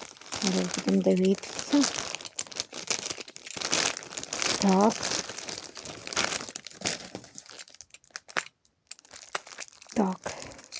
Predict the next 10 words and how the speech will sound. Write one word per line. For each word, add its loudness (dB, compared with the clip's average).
Зараз -2
ми 0
подивимося, 0
що -2
у 0
нас 0
тут. 0
О, 10
тут -6
пустушечки. 4